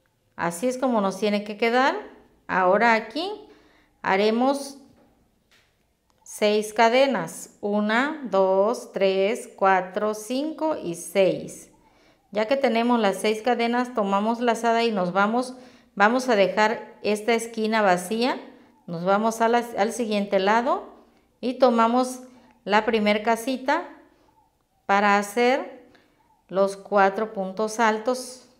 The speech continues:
en ella. Tres, cuatro. Nos vamos a la siguiente casita y hacemos cuatro más. Uno,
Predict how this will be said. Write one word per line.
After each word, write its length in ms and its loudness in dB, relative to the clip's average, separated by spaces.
en 220 -2
ella. 400 -2
Tres, 720 -2
cuatro. 680 0
Nos 220 -2
vamos 340 2
a 60 2
la 120 2
siguiente 500 -2
casita 480 0
y 60 4
hacemos 560 -2
cuatro 500 0
más. 560 -2
Uno, 640 -4